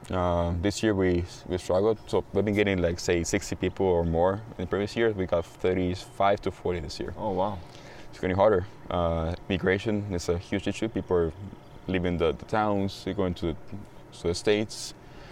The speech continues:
Speaker 1: Um, there's this thing going on, uh, this, I would say that the government's being bad in crime. So they've been really, really strict with, uh, with, like, let's say, like, security. So people are still afraid that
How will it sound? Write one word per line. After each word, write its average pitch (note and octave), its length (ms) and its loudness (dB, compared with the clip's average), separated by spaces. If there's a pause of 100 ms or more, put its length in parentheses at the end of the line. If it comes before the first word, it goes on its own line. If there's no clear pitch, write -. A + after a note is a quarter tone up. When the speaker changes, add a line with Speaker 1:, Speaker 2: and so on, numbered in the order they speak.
(300)
Speaker 1:
Um, F2+ 520 4 (240)
there's F#2 180 0
this G2 120 0
thing F#2+ 360 2
going F#2 280 2
on, F2+ 460 0
uh, D#2+ 520 0
this, - 640 -4
I - 40 -10
would - 100 -8
say E2 160 0
that C#2+ 260 -4
the D2+ 60 0
government's F2 420 2
being E2+ 520 0
bad E2 200 4
in D#2+ 200 0
crime. G#2+ 440 0 (580)
So - 140 -2
they've E2 180 2
been E2 220 2
really, F2 220 4
really E2 160 2
strict E2+ 300 0
with, D#2+ 180 0
uh, E2 300 0 (220)
with, D#2+ 160 -2
like, - 260 -2 (640)
let's - 180 -8
say, A#1+ 240 -2
like, A#1+ 120 -4
security. F2+ 580 -2
So - 140 -4
people D#2 280 -2
are A#1 240 2
still A#1 220 -2
afraid G2 460 0
that E2 140 0